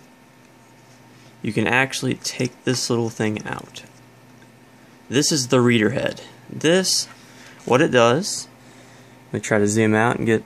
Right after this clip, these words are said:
better, uh, perspective here. What it does is it reads the inside of the mouse wheel and detects movements. When the inside of the mouse wheel gets dirty, that's when it starts,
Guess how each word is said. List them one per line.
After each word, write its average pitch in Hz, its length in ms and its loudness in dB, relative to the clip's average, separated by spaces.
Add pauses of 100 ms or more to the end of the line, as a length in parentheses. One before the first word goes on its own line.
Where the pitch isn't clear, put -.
(220)
better, 110 460 4
uh, 107 160 2
perspective 113 500 -4
here. 131 240 0 (480)
What 123 140 -2
it - 80 -8
does 156 400 4
is 117 160 -2
it - 100 -2
reads 139 360 2
the - 180 -2
inside 135 440 2
of 117 60 -2
the 117 60 0
mouse 120 340 0
wheel - 280 -2 (500)
and 110 240 2
detects 107 420 -2
movements. - 720 -2 (1000)
When 120 240 4
the 117 120 4
inside 151 260 4
of 131 60 4
the 120 60 2
mouse 131 280 2
wheel 127 120 4
gets 107 280 0
dirty, 120 600 2 (520)
that's 135 480 0
when 135 120 2
it 120 80 -2
starts, 117 400 0